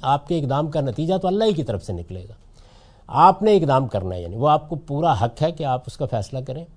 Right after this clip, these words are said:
بلکہ بعض صورتوں میں واجب ہے کہ آپ تمام چیزوں کا لحاظ کر کے فیصلہ کریں۔ وہاں کوئی اس کا تعلق نہیں ہے حرام حلال کا، وہاں پر تو آپ کی ذمہ داری ہے، اللہ نے آپ کے ذریعے سے اولاد دینی ہے، اس لیے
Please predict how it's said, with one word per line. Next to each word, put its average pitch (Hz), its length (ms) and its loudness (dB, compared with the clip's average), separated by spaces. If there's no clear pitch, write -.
بلکہ 135 300 -2
بعض 143 320 4
صورتوں 147 440 -6
میں 156 120 -4
واجب 151 420 6
ہے 90 120 0
کہ 85 120 -12
آپ 82 180 -8
تمام 127 340 -2
چیزوں 120 300 -6
کا 117 100 -6
لحاظ 104 420 0
کر 90 140 -8
کے 101 200 -12
فیصلہ 101 360 -16
کریں۔ 127 120 -20
وہاں 135 400 -2
کوئی 190 260 2
اس - 80 0
کا 165 140 -4
تعلق 127 420 -4
نہیں 120 220 -4
ہے 98 160 -4
حرام 113 360 -2
حلال 104 320 0
کا، 117 220 -6
وہاں 95 280 -4
پر - 220 -2
تو 175 140 -4
آپ 135 300 -2
کی 220 80 -4
ذمہ 160 300 -2
داری 180 400 4
ہے، 87 140 0
اللہ 139 340 -2
نے 185 160 2
آپ 147 320 2
کے 180 100 0
ذریعے 175 420 4
سے - 140 4
اولاد 117 260 2
دینی 98 340 -6
ہے، 143 140 -6
اس 107 220 -12
لیے 156 320 -2